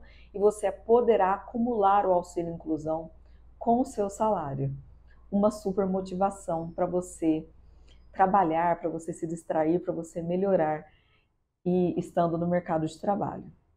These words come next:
Por isso, sim, você pode receber, você pode trabalhar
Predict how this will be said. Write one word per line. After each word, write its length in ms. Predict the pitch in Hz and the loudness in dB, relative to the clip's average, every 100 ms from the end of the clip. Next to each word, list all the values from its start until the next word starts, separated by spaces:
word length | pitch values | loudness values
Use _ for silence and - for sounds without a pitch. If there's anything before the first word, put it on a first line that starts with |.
| _ _ _ _ _ - | _ _ _ _ _ 0
Por 140 | 175 | 2
isso, 280 | 170 202 - | 2 -2 -6
sim, 460 | - - 156 135 - - _ | -14 -8 -4 -4 -6 -14 _
você 300 | - 160 - | -12 -8 -4
pode 760 | 208 - 180 170 185 185 247 - _ _ _ _ | -4 2 4 6 4 0 -4 -6 _ _ _ _
receber, 560 | - 185 185 170 151 160 | -2 0 2 0 4 4
você 240 | 160 - | 2 -4
pode 440 | 180 - 185 208 - | -4 2 2 0 -2
trabalhar 540 | 196 185 170 156 160 | -2 0 2 0 0